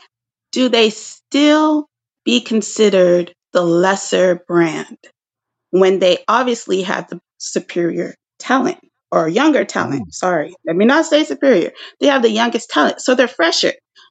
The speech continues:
Speaker 1: Obviously, they know how to develop their talent. So when they get called up, so to speak, to Raw and SmackDown, they get dumbed down.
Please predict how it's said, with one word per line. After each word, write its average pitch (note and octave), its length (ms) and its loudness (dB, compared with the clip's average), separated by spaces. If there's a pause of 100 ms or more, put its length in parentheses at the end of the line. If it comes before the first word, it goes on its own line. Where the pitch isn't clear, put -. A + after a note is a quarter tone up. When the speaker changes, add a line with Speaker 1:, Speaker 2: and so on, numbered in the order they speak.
(180)
Speaker 1:
Obviously, B3 840 -4 (380)
they A#3+ 260 2
know A#3 340 2
how G3+ 320 0
to G3+ 260 -4
develop F3 520 -2
their D#3+ 160 -10
talent. - 720 -2 (240)
So A#3+ 160 0
when B3 240 2
they D#4+ 120 2
get D#4 280 0
called A#3 600 0 (160)
up, G#3 320 0 (120)
so E3+ 280 0
to D#3+ 140 -6
speak, - 500 -4 (440)
to F#3+ 260 -2
Raw F#3 440 2 (100)
and E3+ 160 -4
SmackDown, F3 880 -2 (640)
they G#3+ 80 4
get G#3+ 300 -2
dumbed F#3 300 2
down. F#3+ 340 2